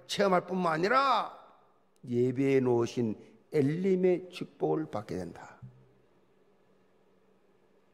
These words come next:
이 재미로 신앙생활 하는 거예요. 남들은 다 죽겠다는데,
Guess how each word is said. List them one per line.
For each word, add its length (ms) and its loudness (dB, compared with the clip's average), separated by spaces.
이 120 4
재미로 380 2
신앙생활 460 -2
하는 220 -2
거예요. 520 -2
남들은 400 2
다 160 0
죽겠다는데, 1080 -2